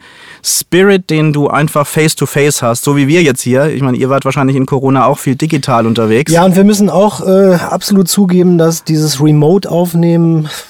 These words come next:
Speaker 1: <laughs>
Speaker 2: ist nicht dasselbe wie,
Speaker 1: Ja.
Speaker 2: äh, wenn du jetzt hier bei uns im Raum sitzt. Ja.
Speaker 1: Ja, und das merkst du auch auf der Messe, einen Kunden face to face zu haben, einfach zu sehen, zu spüren, wie er agiert, wie, wie das Gespräch läuft, Menschen kennenlernen. Äh,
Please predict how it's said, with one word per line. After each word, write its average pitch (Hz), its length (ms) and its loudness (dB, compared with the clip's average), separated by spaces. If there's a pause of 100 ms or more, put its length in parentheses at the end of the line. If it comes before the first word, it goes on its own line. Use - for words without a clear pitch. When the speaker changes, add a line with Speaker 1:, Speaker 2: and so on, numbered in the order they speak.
(140)
Speaker 1:
<laughs> 659 380 -4
Speaker 2:
ist 165 240 -2
nicht 180 260 0
dasselbe 151 640 0
wie, 139 280 0 (240)
Speaker 1:
Ja. 151 180 2
Speaker 2:
äh, 143 200 0
wenn 151 120 2
du 156 80 2
jetzt 147 200 0
hier 156 140 0
bei 147 80 2
uns 143 180 -2
im 135 80 -2
Raum 123 220 -4
sitzt. 90 300 -18
Ja. 110 40 -4
Speaker 1:
Ja, 139 180 0 (360)
und 147 80 0
das 156 120 2
merkst 170 240 0
du 165 60 0
auch 160 120 2
auf 160 100 -4
der 151 100 0
Messe, 151 280 -2
einen 117 180 -2
Kunden 190 480 0
face 175 260 -2
to 170 140 -6
face 165 320 -2
zu 139 120 -2
haben, 135 200 0
einfach 147 200 0
zu - 140 -4
sehen, 151 240 0
zu 165 100 -4
spüren, 151 400 -2
wie 151 120 0
er 135 160 0
agiert, 147 420 0
wie, 143 80 -2 (420)
wie 143 80 -4
das 147 140 0
Gespräch 151 480 -2
läuft, 143 340 0
Menschen 147 300 0
kennenlernen. 139 360 0 (640)
Äh, - 80 -6